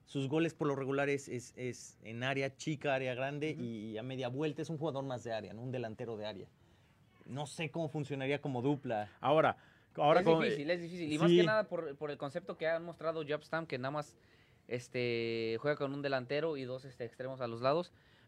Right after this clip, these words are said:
Speaker 2: Pero, ¿por qué no intentarlo? A lo mejor, si no están funcionando las cosas en el campo de juego con tus ideas futbolísticas, ¿por qué no inventar algo nuevo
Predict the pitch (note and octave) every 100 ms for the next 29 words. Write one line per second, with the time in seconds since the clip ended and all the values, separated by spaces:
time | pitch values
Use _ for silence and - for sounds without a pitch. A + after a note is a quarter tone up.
0 | _ - _ G3+ A#3+ A#3 G#3+ - - -
1 | _ - D3 D3+ D#3+ G3+ B3 A#3+ A3+ C4
2 | D4 A#2+ A#2+ C3+ D3 G#3+ - F#3 F3 G3
3 | G#3 G3 F#3 F#3 G3+ F#3 F3 F#3+ G3+ F#3
4 | E3 D#3 D#3 D3 D3 E3+ F3+ E3 F3+ E3+
5 | D#3 C#3 D3 C#3+ F3 E3 D3+ F#3 G#3+ -
6 | - F3+ F#3+ F#3 F3 F3 F3 F3 F3+ F#3+
7 | A3+